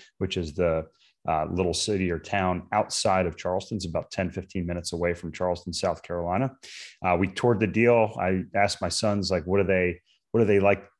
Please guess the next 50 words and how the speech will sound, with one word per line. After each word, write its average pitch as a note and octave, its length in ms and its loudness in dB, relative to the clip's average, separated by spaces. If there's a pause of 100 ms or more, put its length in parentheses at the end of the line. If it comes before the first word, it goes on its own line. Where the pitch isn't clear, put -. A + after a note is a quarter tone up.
What A2+ 80 -2
do G#2 60 2
they F#2+ 100 0
see? D3+ 340 4
Why B2 120 6
do G#2 40 4
you G2+ 60 2
think F2+ 180 -2
people G2 240 -2
like F#2 160 0
to G2 80 -2
live B2+ 240 4
here? C3+ 380 2
What G#2 100 -2
do G2 60 -2
you F#2 40 -6
think F2+ 200 -6
we E2+ 80 -6
can E2 140 -6
do G2 120 0
with G2 140 0
this F#2 140 -6
property? G2+ 440 0
Why F2+ 140 0
is E2 100 -4
it E2 80 -2
a E2+ 60 -4
good E2 160 -4
investment?" F2 640 -4 (420)
Um, F#2 240 2
so B2+ 140 2
that's C3 160 4
what A#2+ 80 0
we're G2+ 60 4
gonna G#2 100 0
be F#2+ 80 0
talking G2 320 -2
about F2+ 180 -2
today. G2+ 220 2
I E2+ 60 2
still G2+ 180 -2
got F#2 100 2
a - 20 -2
little F#2+ 140 0
bit F2 140 0
of E2+ 80 -4
a - 20 -14
tan G2+ 260 -2
from E2+ 200 -8
my, E2 140 -2